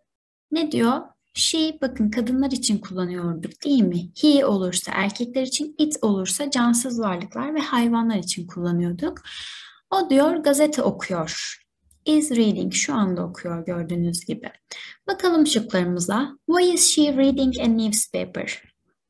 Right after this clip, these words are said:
Why? Neden gazete okuyor diye sormuş. Which newspaper is Avril reading?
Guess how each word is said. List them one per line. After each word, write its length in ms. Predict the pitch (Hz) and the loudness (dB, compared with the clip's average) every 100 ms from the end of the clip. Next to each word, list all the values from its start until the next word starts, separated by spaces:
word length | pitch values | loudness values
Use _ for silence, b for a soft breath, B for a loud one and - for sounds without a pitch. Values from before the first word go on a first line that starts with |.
| - | 0
Why? 280 | 247 190 190 - _ _ | 4 4 2 -10 _ _
Neden 640 | 269 285 294 339 330 233 - | 2 2 2 2 2 2 0
gazete 500 | - 190 180 175 170 | -4 -2 -2 -4 -8
okuyor 420 | 165 - 165 156 | -8 -6 -4 -2
diye 160 | 170 165 | -4 -4
sormuş. 800 | - 170 170 180 330 - - - B B B B B B B 302 | -4 -6 -4 -2 -2 -4 -10 -16 B B B B B B B 2
Which 240 | 381 - 330 | 4 4 4
newspaper 840 | 320 339 - - 294 277 277 262 | 4 4 2 4 4 4 4 2
is 220 | 247 233 - | 2 0 0
Avril 520 | 220 240 247 240 247 - _ _ | 0 0 0 0 -2 -12 _ _
reading? 480 | 220 214 190 170 254 | -2 0 -2 -4 -6